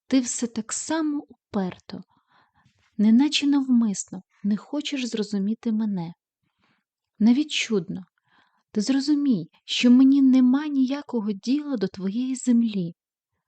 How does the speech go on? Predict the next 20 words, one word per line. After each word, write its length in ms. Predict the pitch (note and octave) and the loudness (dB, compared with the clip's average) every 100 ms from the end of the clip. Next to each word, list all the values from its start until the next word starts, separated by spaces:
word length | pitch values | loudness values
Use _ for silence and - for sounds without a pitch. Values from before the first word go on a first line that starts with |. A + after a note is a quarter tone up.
| _ | _
Продай 580 | - B3 C4 C4 B3 G3+ | -4 -2 0 0 0 -2
її, 360 | E3+ D#3+ F3+ - _ _ _ | -4 -8 -10 -16 _ _ _
віддай 420 | G3+ F#3+ G#3+ C#4+ B3 | -2 0 0 -2 -4
гроші 460 | G#3+ B3 C#4+ C#4 | -4 -4 -4 0
на 140 | C4+ C#4 - | 0 0 -6
партію, 600 | G3+ G3+ - - - F3+ _ _ | -6 -6 -10 -14 -16 -16 _ _
викинь 640 | G3+ F#3 C4+ C4+ - F#3 | -8 0 0 0 -4 -8
їх. 340 | E3+ F3+ - _ _ _ _ - | -8 -12 -18 _ _ _ _ 2
Мені 320 | G#3+ A#3 C4 | 4 6 4
це 200 | C4+ C4 | 2 -2
байдуже. 720 | A3 B3 A#3+ F#3 E3 F3 - - _ _ _ _ _ | 0 0 0 -2 -4 -6 -8 -10 _ _ _ _ _
Я 300 | F#3+ G#3 C#4 | -4 0 0
хочу 480 | A3 B3+ B3 - B3 | 0 0 0 -2 -2
робити, 580 | B3+ A3+ A#3+ G3+ - F#3 - _ | 0 0 0 -2 -6 -18 -20 _
розумієш? 840 | - A3 B3+ B3 C#4+ C#4 G3 F#3+ - _ _ _ _ - | -2 0 4 4 4 2 0 -6 -12 _ _ _ _ 2
Не 160 | A#3+ | 4
комедію 680 | C4 D4+ D4 C#4+ C4+ G#3 G#3 | 4 2 4 4 4 2 0
ламать, 520 | A3 A3+ A3 F#3 - _ - | 2 2 0 -4 -12 _ -4
але 200 | C4 C#4 | -2 -2
серйозно. 800 | - C#4 A#3+ C4+ A3+ F#3 E3 | -4 -4 -2 -2 -2 -4 -8